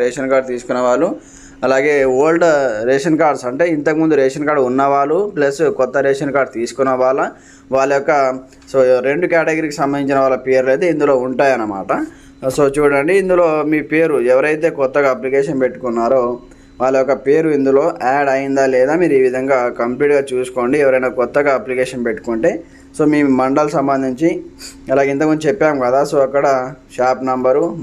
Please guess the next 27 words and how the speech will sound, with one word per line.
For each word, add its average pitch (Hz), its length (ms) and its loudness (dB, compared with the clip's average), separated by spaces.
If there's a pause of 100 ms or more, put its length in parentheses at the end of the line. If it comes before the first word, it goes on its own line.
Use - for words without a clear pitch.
మండలు, 131 400 0 (240)
డిస్ట్రిక్ట్, 123 500 0 (920)
అలాగే 120 240 0
మీకు 131 220 -6
సంబంధించి, 123 480 0 (520)
so, - 80 -4 (220)
కంప్లీట్ 160 320 0
ఇన్ఫర్మేషన్ 143 500 -2
మీరు 139 120 0
అక్కడ 131 200 0
ఎంటర్ 120 300 -2
చేస్తే 123 260 0 (480)
మీకైతే 135 420 0 (140)
కంప్లీట్గా, 143 420 0 (140)
so, 120 60 -6 (180)
ఈ - 100 2
విధంగా 156 300 0
అయితే 139 220 0
ఒక 147 100 -2 (560)
షీట్ 170 300 0
అయితే 147 120 0 (120)
ఓపెన్ 151 260 -2
అవుతుందన్నమాట. 107 640 -4 (260)
So, 143 80 0 (100)
మీ 131 80 0 (140)
విలేజ్ 160 360 2
సంబంధించిన 143 500 -2